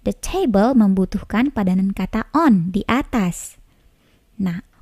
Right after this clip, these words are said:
on merupakan preposisi of place untuk tempat yang secara vertikal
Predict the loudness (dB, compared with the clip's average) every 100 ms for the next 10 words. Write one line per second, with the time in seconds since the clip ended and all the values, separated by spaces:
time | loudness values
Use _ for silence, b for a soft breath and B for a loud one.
0 | 0 2 4 2 0 -2 0 0 2 2
1 | 4 2 2 -2 0 -2 -2 -2 -4 -4
2 | 0 -2 -2 -2 0 -2 -2 -4 -6 -8
3 | -4 -4 -4 -14 b b b b b -4
4 | 0 0 0 -6 -6 -6 -6 -6 -6 -6
5 | -4 -4